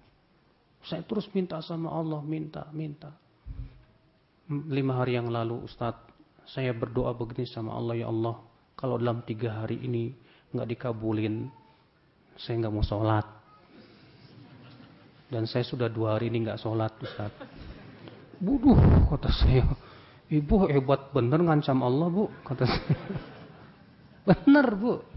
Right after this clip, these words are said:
Ini, ini apa, kisah bener, ini nyata. Saya bukan lagi dongeng, ya. Saya tanya ke si Bu, sekarang sama saya, saya mau tanya sama Ibu.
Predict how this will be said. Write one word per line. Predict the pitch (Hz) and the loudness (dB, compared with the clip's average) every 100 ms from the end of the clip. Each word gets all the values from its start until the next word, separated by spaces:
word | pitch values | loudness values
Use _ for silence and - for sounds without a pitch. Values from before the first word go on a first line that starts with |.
| 170 | 0
Ini, | 208 190 175 | 0 0 -2
ini | 233 214 - - - | -2 -4 -8 -20 -20
apa, | - 185 208 | -12 -6 -2
kisah | 196 190 | 0 0
bener, | 170 208 247 220 | 2 4 4 4
ini | 196 170 | 2 2
nyata. | 226 - - - - - - - _ | 0 -6 -12 -12 -14 -14 -16 -20 _
Saya | 175 | -4
bukan | 160 160 147 147 | -2 -2 -2 -2
lagi | 143 131 135 135 135 | -2 -2 -2 -2 -2
dongeng, | 135 170 170 170 156 113 | 2 2 4 2 0 -4
ya. | 104 107 117 - - - - - - _ _ _ _ _ - _ _ _ _ - | -8 -6 -4 -4 -6 -18 -20 -20 -20 _ _ _ _ _ -20 _ _ _ _ -8
Saya | 131 123 | -4 -4
tanya | - 151 151 123 | -2 -2 0 -2
ke | 113 | -6
si | - 110 101 - _ - - _ _ _ _ - - | -8 -8 -8 -12 _ -20 -20 _ _ _ _ -20 -8
Bu, | 107 113 - - _ _ _ _ _ _ - _ 135 - - | 0 0 0 -14 _ _ _ _ _ _ -20 _ -20 -20 -12
sekarang | 113 113 117 120 110 | -6 -2 0 0 -4
sama | - - 101 - | -6 -6 -4 -4
saya, | 110 113 | -4 -6
saya | - 113 | -4 -2
mau | 104 | 0
tanya | 104 107 104 | -2 -4 -4
sama | 104 101 90 95 | -4 -6 -6 -8
Ibu. | 92 90 | -10 -14